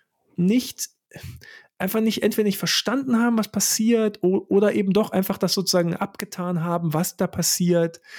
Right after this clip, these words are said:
und, äh, einfach so ein bisschen das, das ignoriert haben jedenfalls und hingenommen haben, bis es halt zu spät war, ja, und dann plötzlich gesagt haben, „Huch, was ist da passiert? Demokratie ist ja weg.“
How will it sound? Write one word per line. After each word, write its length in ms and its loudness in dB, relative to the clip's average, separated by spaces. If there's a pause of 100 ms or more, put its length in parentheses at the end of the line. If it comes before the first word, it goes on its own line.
(540)
und, 380 0
äh, 160 -6
einfach 260 -2
so 140 0
ein 40 2
bisschen 640 0
das, 320 -2
das 180 0
ignoriert 520 2
haben 260 0
jedenfalls 580 -2
und 140 -2
hingenommen 460 0
haben, 380 -6
bis 200 0
es 140 -2
halt 160 0
zu 80 -2
spät 420 0
war, 220 -8
ja, 140 0
und 200 -2
dann 220 0
plötzlich 300 -2
gesagt 200 -2
haben, 140 4
„Huch, 300 4
was 140 -4
ist 100 -4
da 80 2
passiert? 540 -2
Demokratie 420 0
ist 100 0
ja 120 -2
weg.“ 180 -6